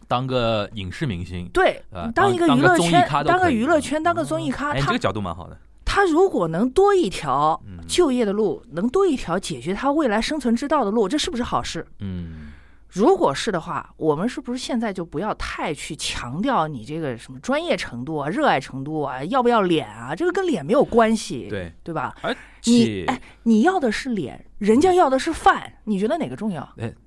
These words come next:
Speaker 1: 你这么一说，其实倒提醒我了，在日本啊，
Speaker 2: 嗯。
Speaker 1: 很多一些体育明星啊，他不论是在役和退役啊，
Speaker 2: 嗯。
Speaker 1: 他都会上综艺节目进行做，做一些搞笑的一些东西的，
Speaker 2: 嗯。
Speaker 1: 就人家架子没那么大的。
Speaker 2: 但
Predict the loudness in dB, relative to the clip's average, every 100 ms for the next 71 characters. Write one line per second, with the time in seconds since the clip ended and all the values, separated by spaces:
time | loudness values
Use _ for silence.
0 | _ _ _ -4 -2 0 0 0 -2 -2
1 | -2 -4 -6 -6 -8 -8 -4 -2 -2 -6
2 | -12 -16 -16 -16 -16 -8 -6 -2 -2 -4
3 | -6 -6 -6 -4 -4 -4 -4 -4 -6 -8
4 | -18 _ -8 -6 -4 -4 -6 -6 -6 -4
5 | -4 -4 -4 -6 -4 -6 -6 -10 -12 _
6 | -20 -18 -10 -6 -2 0 0 -2 -4 -4
7 | -4 -4 -2 -2 -2 -4 -4 -6 -10 -8
8 | -6 -4 -6 -6 -10 -8 -4 -4 -4 -8
9 | -10 -10 -12 -12 -18 -20 -20 -20 -4 -4
10 | 0 -2 0 0 -2 0 -2 -2 -4 -4
11 | -8 -14 -18 -18